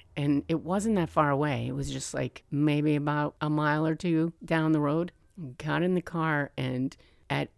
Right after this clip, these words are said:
every street corner, there was some other thing that was ridiculous and hilarious. So we must have been driving at, like, twelve miles an hour because everything we looked at was so funny. Britt and I were just cracking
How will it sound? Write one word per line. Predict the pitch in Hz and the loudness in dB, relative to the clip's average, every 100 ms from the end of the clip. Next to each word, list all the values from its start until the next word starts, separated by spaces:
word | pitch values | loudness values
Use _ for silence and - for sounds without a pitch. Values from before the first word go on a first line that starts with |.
| _ | _
every | 165 170 180 185 190 180 180 - | 0 0 0 -2 0 0 0 -6
street | - - - 220 - | -12 -8 -6 -6 -6
corner, | - 156 123 123 | -2 0 0 -4
there | 139 135 | -4 -4
was | 151 - | -2 -2
some | - - 160 180 175 | -4 -2 0 0 0
other | 156 156 147 | 0 2 0
thing | - 170 151 127 | -2 -2 0 0
that | 127 | -2
was | - 135 151 | -2 -4 -2
ridiculous | 135 131 - 156 156 160 160 143 - | -2 -2 -2 -2 2 2 2 0 -2
and | 127 | -2
hilarious. | 131 131 139 139 120 120 | -2 -2 -2 -2 -2 -4
So | - 135 131 - | -2 0 -2 -4
we | 160 220 | -2 2
must | 294 349 - | 2 2 -2
have | |
been | 269 214 | -2 -2
driving | 185 165 175 175 156 | 0 2 2 2 0
at, | - | 0
like, | 135 127 - - | -2 -4 -6 -14
twelve | - 160 123 123 127 127 | -8 -2 2 2 2 0
miles | 135 131 127 120 | 0 0 0 0
an | 131 | 0
hour | 131 127 123 | 0 0 -2
because | 120 147 147 139 - - - _ | -2 -2 -2 -4 -6 -20 -20 _
everything | 175 190 220 226 - 208 185 | 0 2 0 -2 -2 -2 2
we | 170 | 2
looked | 160 208 - | 2 0 -2
at | 185 131 | -2 -2
was | 165 165 | -2 -4
so | - - - 170 175 180 | -6 -2 4 6 6 2
funny. | 180 - 190 170 120 - | 0 -2 2 2 0 -6
Britt | - - 170 | -10 -4 -2
and | - | -2
I | 165 160 | 0 0
were | 160 | 0
just | 156 - | -2 -6
cracking | - - - 165 170 165 - 190 175 | -12 -6 -4 0 0 0 -2 -2 -2